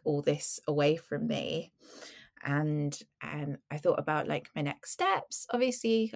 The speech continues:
um, I work in an industry that is very hard done by the pandemic, um, working in events, and I couldn't even go back to hospitality 'cause hospitality was shut as well. So, um, I actually decided to do something for myself,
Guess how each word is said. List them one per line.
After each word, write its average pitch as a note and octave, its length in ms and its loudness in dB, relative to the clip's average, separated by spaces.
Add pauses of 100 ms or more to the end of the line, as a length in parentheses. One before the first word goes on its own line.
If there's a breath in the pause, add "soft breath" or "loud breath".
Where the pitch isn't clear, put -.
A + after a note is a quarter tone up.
(100)
um, F3 260 -2
I E3+ 80 -2
work E3+ 300 -2
in D#3+ 80 -6
an E3 80 -2
industry D#3 800 -2
that E3 340 -6
is D#3+ 320 -2
very A#3 220 2
hard - 300 0
done C3 260 2
by F2+ 160 2
the - 60 -4
pandemic, - 880 -4 (680 loud breath)
um, D3+ 540 0 (200)
working D#3 380 0
in D3+ 100 0
events, C#3+ 540 -2
and D#3 240 -4 (100)
I E3 40 2
couldn't - 280 2
even D#3 140 2
go D3+ 140 8
back - 220 0
to - 100 -4
hospitality E3 760 0
'cause G#3+ 120 -2
hospitality G3+ 680 4
was D3+ 140 -2
shut - 260 4
as D#3+ 140 4
well. - 420 0 (540 loud breath)
So, D#3+ 360 4
um, D3+ 400 2
I F3+ 80 0
actually A3 380 2
decided E3+ 520 0
to - 120 -16
do E3+ 140 -2
something D#3+ 360 -4
for - 140 -10
myself, F3+ 520 -2